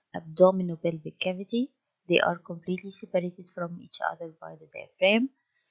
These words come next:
uh, while the abdominal and pelvic cavity are continuous with each other. There is no separation between them. In this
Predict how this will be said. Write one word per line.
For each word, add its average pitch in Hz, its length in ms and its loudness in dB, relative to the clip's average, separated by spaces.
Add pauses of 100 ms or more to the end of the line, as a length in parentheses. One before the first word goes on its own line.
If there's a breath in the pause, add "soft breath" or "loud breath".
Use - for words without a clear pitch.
(640)
uh, 185 200 2
while 190 260 4
the 190 160 6
abdominal 185 500 0
and 170 220 -6
pelvic 175 320 -6
cavity 185 480 -12
are 170 240 -10
continuous 175 600 -10
with 160 160 -10
each - 240 -8
other. - 280 -8
There 151 120 -20
is 156 160 -10
no 175 100 -12
separation 170 640 -12
between 165 380 -20
them. - 160 -18 (880 soft breath)
In 185 140 -6
this 220 320 4